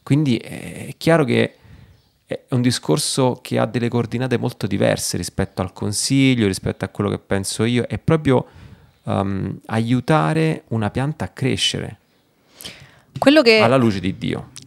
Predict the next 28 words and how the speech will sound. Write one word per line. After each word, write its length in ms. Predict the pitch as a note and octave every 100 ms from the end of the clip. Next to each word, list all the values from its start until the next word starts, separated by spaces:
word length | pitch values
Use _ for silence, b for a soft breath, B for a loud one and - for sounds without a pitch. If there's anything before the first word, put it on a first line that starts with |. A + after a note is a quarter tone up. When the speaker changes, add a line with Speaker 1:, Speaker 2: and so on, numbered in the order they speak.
| -
Speaker 2:
quello 220 | A#3+ C#4+
che 120 | A3
ho 60 | G#3+
vissuto 800 | F3+ F#3 - - A3+ A3+ F#3+ F3+
nella 220 | F3+ F3
direzione 460 | F3 F3 - - G3
spirituale 720 | - - D#3+ F#3 G3+ G#3 F3
e 100 | -
che 160 | - E3+
posso 320 | E3 - F#3
condividere, 720 | E3+ E3 E3 E3 F3+ D#3+ D#3+
poi 160 | - F3+
non 140 | E3
è 60 | F3+
che 80 | F#3
c'ho 160 | -
il 60 | E3
manuale 460 | E3 E3 E3 E3 D#3+
di 140 | D#3+
come 240 | - F3
deve 200 | D#3 D#3+
essere 320 | D#3+ - - D3+
il 60 | -
padre 240 | F3 D#3+
spirituale, 720 | D3+ - D#3+ D3+ D#3+ D3 D3
perché, 460 | D3 C#3+ - D#3 D3+
eh, 360 | - E3+ - -
cioè, 240 | - D#3+